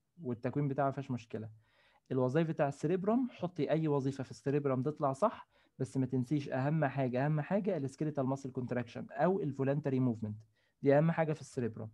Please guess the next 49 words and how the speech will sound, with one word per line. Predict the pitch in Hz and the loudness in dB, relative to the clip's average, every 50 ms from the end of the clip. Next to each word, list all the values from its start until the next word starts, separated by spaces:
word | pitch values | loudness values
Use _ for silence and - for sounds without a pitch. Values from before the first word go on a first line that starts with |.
| _ _ _ _ _ _ _ _ _ | _ _ _ _ _ _ _ _ _
تمام؟ | - 131 127 135 156 208 240 254 - - _ _ _ _ _ - | 0 2 4 6 8 6 6 4 2 -6 _ _ _ _ _ -2
طيب، | - 131 123 117 110 107 - - - - | 0 0 2 0 -2 -4 -10 -16 -4 -2
آه، | 131 127 | 0 0
من | 120 127 131 135 131 131 | 2 4 4 4 4 4
ضمن | 160 185 196 180 165 | 6 6 6 6 6
بقى | 175 180 180 | 6 4 4
الحاجات | 175 - 143 143 170 170 - | 4 2 2 2 2 0 0
اللي | 147 156 | 0 2
هو | 170 170 | 2 2
بيحتوي | 151 143 143 135 - - - 160 165 160 | 4 4 2 2 2 2 2 2 4 4
على | 147 135 143 139 139 | 4 4 4 4 4
بيزال | 139 156 165 151 156 151 147 | 4 4 2 2 2 2 2
نيوكلياي | 147 143 139 - 139 143 151 156 160 156 147 | 2 0 0 0 0 4 6 6 6 6 4
فور | - 156 143 127 | 2 0 0 2
بلاننج | 135 143 156 160 165 160 147 127 | 4 4 4 6 6 4 4 2
أند | 135 139 143 135 | 4 4 4 4
ليرنينج، | 139 143 175 196 202 220 226 214 185 | 4 4 4 4 6 6 4 4 2
الكلام | 151 131 - 147 147 156 160 | 0 -2 0 2 4 4 4
ده | 143 143 | 2 0
كله | - 156 156 147 139 131 | 0 0 0 0 2 0
هبل، | 127 110 110 107 110 - - _ _ _ _ _ _ | 0 0 -2 -6 -6 -12 -18 _ _ _ _ _ _
بس | - 143 | 0 2
أنا | 135 135 | 2 2
حاطه | 135 160 156 - 143 | 2 0 0 2 0
عشان | 131 - 135 123 | 0 0 -2 -2
كان | 120 147 151 151 | 0 2 2 2
بالكتب | 143 139 - - 175 180 160 151 | 2 0 0 2 0 0 0 0
مش | 139 139 - | -2 -2 0
أكتر، | - 220 233 - - 233 214 | 0 0 0 0 0 0 2
ولكن | 175 151 151 160 160 160 147 139 | 2 2 2 0 0 0 -2 0
كله | - 165 175 165 151 151 151 | 2 2 2 2 2 2 2
هبل. | 131 131 117 110 - _ _ _ _ _ - | 2 0 -2 -4 -10 _ _ _ _ _ -4
يعني | - 127 127 127 | 0 2 2 2
قلتها، | 123 123 156 156 151 | 2 2 4 4 4
قلتها، | 143 139 135 151 151 | 4 4 4 4 4
ما | 143 | 4
قلتهاش، | 135 127 131 151 143 - | 2 0 0 -4 -6 0
خلاص، | - 151 147 143 139 - | 0 4 4 4 4 4
ما | 139 | 0
أنا | 135 131 127 | 2 4 4
قايل | 143 165 175 175 160 | 6 6 6 6 4
فوق | - - 180 180 170 | 2 0 0 2 2
إن | 147 | 2
من | 139 135 131 | 4 2 4
ضمن | 131 151 160 160 | 4 4 4 4
الوظائف | 147 139 135 143 156 151 139 | 4 2 4 2 2 0 0
بتاعته | 147 185 185 185 - 151 | 0 0 0 0 0 0
الليرنينج | 139 147 151 139 147 135 120 | 2 2 2 2 2 2 2
والميموري. | 127 117 117 113 110 113 - 113 - | 2 4 4 2 2 0 -2 -6 -12